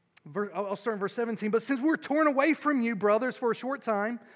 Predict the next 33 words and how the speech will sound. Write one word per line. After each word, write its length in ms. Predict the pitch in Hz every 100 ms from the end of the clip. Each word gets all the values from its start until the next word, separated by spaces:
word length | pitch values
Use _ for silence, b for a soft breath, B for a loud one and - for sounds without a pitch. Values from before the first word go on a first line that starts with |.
| b -
in 140 | 214
person, 380 | - 247 - 233
not 140 | 233
in 80 | 254
heart, 240 | 214 233
we 160 | 214 269
endeavored 460 | 262 226 254 294 285
to 60 |
more 160 | 269 240
eagerly 600 | 226 285 285 240 220 220
and 80 | 214
with 100 | 180
great 220 | 247 294
desire 240 | 247 240
to 80 | 233
see 140 | 208
you 60 | 254
face 200 | 254 233
to 80 | 233
face 280 | 254 269 - B B
because 280 | - 262 226
we 120 | 262
wanted 340 | 254 285 294 294
to 80 | 240
come 240 | 262 302
to 60 | 254
you. 120 | 240
I, 260 | 220 277 311
Paul, 880 | - 254 294 294 226 254 285 - _ b b b
again 480 | 220 254 294 285
and 180 | 247 254
again, 380 | 240 285 302 254 B B -
but 640 | 170 294 294 285 285 -